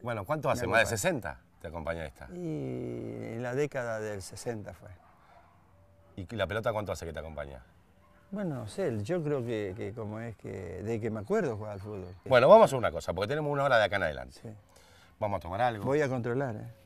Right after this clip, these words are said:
Speaker 2: ¿Una hora?
Speaker 1: Anotá.
Speaker 2: Sí.
Speaker 1: Vamos a tomar algo.
Speaker 2: Cuenten ahí.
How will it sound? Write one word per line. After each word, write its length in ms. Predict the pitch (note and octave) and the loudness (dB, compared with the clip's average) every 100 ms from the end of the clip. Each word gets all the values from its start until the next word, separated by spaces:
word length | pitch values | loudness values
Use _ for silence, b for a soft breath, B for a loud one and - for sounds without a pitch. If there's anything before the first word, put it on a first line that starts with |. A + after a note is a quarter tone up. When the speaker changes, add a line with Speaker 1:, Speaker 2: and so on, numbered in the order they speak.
| - - | -20 -12
Speaker 2:
¿Una 240 | A2+ A2+ B2 | -6 -4 -2
hora? 140 | E3 | -4
Speaker 1:
Anotá. 220 | D3+ F2+ - - - | -2 -4 -6 -20 -20
Speaker 2:
Sí. 220 | - G#2+ - B B B B B | -16 -14 -14 B B B B B
Speaker 1:
Vamos 160 | F#2 F#2+ | -6 -6
a 40 | |
tomar 180 | E2+ E2 | -4 -6
algo. 160 | C2 C2 - - - | -6 -14 -20 -20 -6
Speaker 2:
Cuenten 380 | A#2+ A#2+ G#2+ G2 | -6 -4 -8 -14
ahí. 120 | G#2 | -16